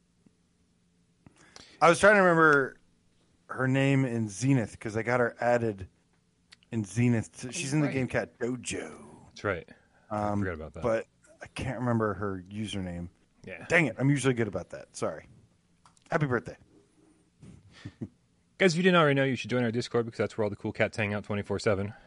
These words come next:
Speaker 2: Uh, and that link is in the description below. So if you wanna join, click the link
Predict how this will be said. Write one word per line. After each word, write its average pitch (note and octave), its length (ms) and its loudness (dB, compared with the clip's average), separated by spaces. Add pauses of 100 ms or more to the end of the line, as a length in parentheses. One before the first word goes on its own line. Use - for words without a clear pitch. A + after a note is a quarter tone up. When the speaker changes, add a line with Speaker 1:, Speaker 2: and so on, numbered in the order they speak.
(200)
Speaker 2:
Uh, F2+ 640 -8
and F2+ 720 -8 (480)
that G3 160 -2
link G#2 180 -6
is F#2 60 -8
in F2+ 100 -8
the E2+ 60 -8
description E2+ 440 -8
below. A#2+ 220 -4
So - 140 -8
if - 100 -8
you G2 60 -4
wanna A2 140 0
join, C#3 320 0 (220)
click D3+ 200 -2
the E3 100 -2
link G3 280 0